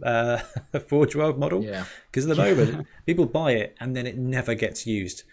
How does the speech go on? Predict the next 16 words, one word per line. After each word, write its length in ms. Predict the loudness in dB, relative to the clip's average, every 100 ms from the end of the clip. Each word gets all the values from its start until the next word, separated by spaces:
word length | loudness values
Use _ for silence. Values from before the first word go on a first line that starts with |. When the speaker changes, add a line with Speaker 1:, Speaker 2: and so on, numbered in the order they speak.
| -20 _
Speaker 1:
'cause 160 | -8 -4
you 100 | -2
never 420 | -2 -2 0 0
have 200 | -2 -4
T 220 | -2 -2
V 160 | 0 -2
to 140 | -2
induce 340 | -2 0 0 -2
one, 200 | -10 -12 -20 -20 -10
and, 340 | -6 -4 -4 -2
uh, 220 | -2 -2
you 200 | -4 -6
just 340 | -4 -6 -6 -10
never 340 | -6 -2 0
wanna 240 | -2 -2 -6
spend 460 | -6 -6 -6 -8